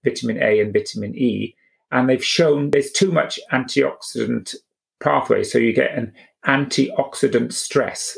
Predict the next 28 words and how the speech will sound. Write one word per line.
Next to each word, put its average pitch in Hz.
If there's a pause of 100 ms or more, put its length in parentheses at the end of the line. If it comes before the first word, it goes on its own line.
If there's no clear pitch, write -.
(120)
which 127
is - (100)
a, -
a 104
play 120
on 107
words, 92
but 113
in 120
other 113
words, 110
it, -
it's -
mopping 143
up 123
too 147
many 107
free 104
radicals, - (500)
and 127
it -
prevents 156
the 135
upregulation 123
of 107
the 113
natural 107
enzymes. 98